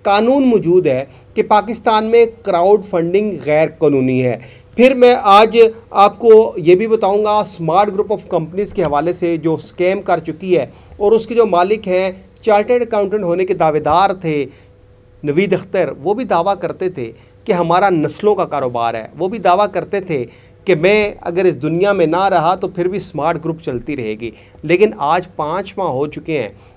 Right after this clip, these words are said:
स्मार्ट ग्रुप के जो इन्वेस्टर्स हैं उनको विड्रॉ नहीं मिल रहा। विड्रॉ तो दूर की बात नाजरीन, स्मार्ट ग्रुप के इन्वेस्टर्स को उनका अपना कैपिटल ही नहीं मिल रहा।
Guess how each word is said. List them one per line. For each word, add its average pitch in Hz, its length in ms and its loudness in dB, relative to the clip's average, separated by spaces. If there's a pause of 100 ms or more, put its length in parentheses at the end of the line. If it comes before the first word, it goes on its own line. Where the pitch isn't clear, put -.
स्मार्ट 196 400 0
ग्रुप 202 220 -6
के 220 80 -8
जो 190 120 -2
इन्वेस्टर्स 151 500 -4
हैं 175 280 -4
उनको 175 500 -2
विड्रॉ 135 440 -4
नहीं 135 240 -4
मिल 123 160 -6
रहा। 107 240 -8 (280)
विड्रॉ 160 380 -2
तो 208 140 -8
दूर 196 300 -2
की 220 140 -6
बात 165 300 0
नाजरीन, 175 360 -4
स्मार्ट 180 400 -4
ग्रुप 190 300 -6
के 214 60 0
इन्वेस्टर्स 180 480 -4
को 190 300 -4 (260)
उनका 214 260 0
अपना 214 260 0
कैपिटल 226 560 0
ही 226 140 0
नहीं 170 220 2
मिल 151 160 -2
रहा। 131 200 -6